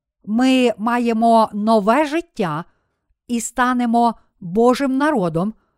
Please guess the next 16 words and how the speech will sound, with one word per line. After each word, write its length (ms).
котрий 380
може 300
увійти 840
до 280
неба, 560
тому 260
що 260
Бог 540
прийшов 520
на 140
цей 240
світ, 440
щоб 440
спасти 840
нас. 420
Це 420